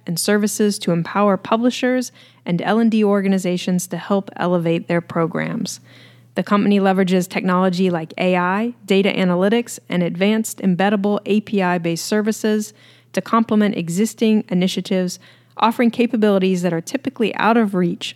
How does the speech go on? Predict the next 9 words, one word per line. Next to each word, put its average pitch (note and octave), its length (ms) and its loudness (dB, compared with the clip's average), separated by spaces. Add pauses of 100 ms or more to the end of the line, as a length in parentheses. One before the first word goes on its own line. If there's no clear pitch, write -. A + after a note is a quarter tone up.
for F3 220 0
resource-stretched - 1040 0
groups C4 440 0 (340)
or F#3+ 120 0
growing G#3+ 380 2
programs F#3 580 0
needing F#3 440 2
to F3+ 100 -8
scale. D#3+ 500 -8